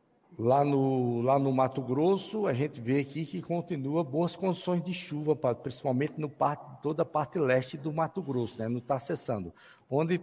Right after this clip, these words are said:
dá uma diminuída boa nas chuvas é na parte oeste, sudoeste, região da Baixada Cuiabana, e na parte oeste ali, da, indo lá pra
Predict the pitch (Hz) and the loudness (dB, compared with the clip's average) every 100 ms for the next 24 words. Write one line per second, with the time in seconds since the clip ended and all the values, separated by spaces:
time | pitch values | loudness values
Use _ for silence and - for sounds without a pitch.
0 | - 143 135 127 123 117 127 123 120 151 | 2 4 6 6 4 2 2 2 4 4
1 | 156 123 113 120 113 104 95 - 196 165 | 4 2 4 2 2 -2 -4 -4 -4 -2
2 | 113 90 - _ - _ 104 113 120 117 | -4 -4 -16 _ -20 _ -4 0 2 2
3 | 139 143 - 143 120 135 160 143 - - | 2 2 4 4 6 6 4 2 -6 -14
4 | - 127 113 113 139 120 117 127 123 120 | -8 0 4 4 4 0 -2 0 0 -2
5 | 113 104 104 - 98 101 120 120 120 135 | -2 -2 -4 -6 -10 -10 -4 -2 0 0
6 | 143 156 160 147 _ - - _ _ 131 | 0 0 -4 -6 _ -20 -20 _ _ -6
7 | 143 156 156 - 151 - 143 131 127 - | -2 0 2 2 2 2 4 6 4 2
8 | 131 123 135 143 135 135 127 120 117 110 | 0 2 0 2 2 0 0 2 2 2
9 | 110 113 113 113 117 - 113 104 90 | 0 -2 -2 0 0 0 -2 0 -4